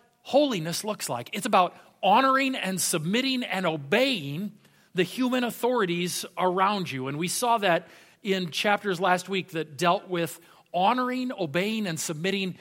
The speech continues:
in the home, in the workplace, to government authorities. And it does bring up the question, why? If you're gonna talk about holiness,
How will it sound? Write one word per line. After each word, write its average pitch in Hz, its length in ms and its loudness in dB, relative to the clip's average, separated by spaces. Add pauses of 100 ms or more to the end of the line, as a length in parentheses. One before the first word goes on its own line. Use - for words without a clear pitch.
(240)
in 196 120 -4
the 196 100 0
home, 123 640 0
in 175 140 -2
the 190 80 2
workplace, 131 1000 0 (160)
to 190 100 -4
government 180 640 0 (140)
authorities. 139 920 -6 (1600)
And 170 180 0
it 185 240 -2
does 190 340 -2
bring 185 240 -2
up 180 140 -6
the 151 80 -8
question, 151 480 -8 (280)
why? 156 460 -6 (540)
If 143 120 -10
you're 262 100 -4
gonna 262 160 -4
talk 208 260 -4
about 147 240 0
holiness, 180 840 -2